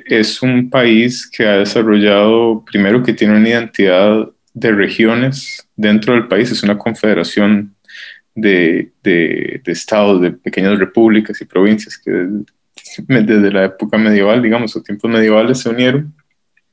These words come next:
y para, para preservarse, ¿no? O sea, siempre la idea fue la autopreservación de nuestra manera de vivir y nuestras montañas y cómo vamos a,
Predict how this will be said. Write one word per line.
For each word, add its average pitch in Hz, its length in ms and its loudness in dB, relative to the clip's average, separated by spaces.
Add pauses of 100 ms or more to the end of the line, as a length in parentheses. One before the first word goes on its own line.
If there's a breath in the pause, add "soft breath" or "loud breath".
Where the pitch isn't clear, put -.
(380)
y 131 380 2 (1120 loud breath)
para, 113 300 0
para 110 240 2
preservarse, 104 680 0
¿no? 101 180 0
O 101 40 0
sea, 98 200 -2
siempre 104 320 -4
la 101 80 2
idea 104 180 2
fue 104 160 -2
la 98 140 0
autopreservación 85 1080 -4
de 95 120 -2
nuestra 92 400 -4
manera 87 380 -4
de 90 60 -2
vivir 131 760 2
y 104 140 -2
nuestras 85 460 -8
montañas 107 1040 -2
y 82 420 -4
cómo 92 360 -4
vamos 95 300 -4
a, 85 200 -4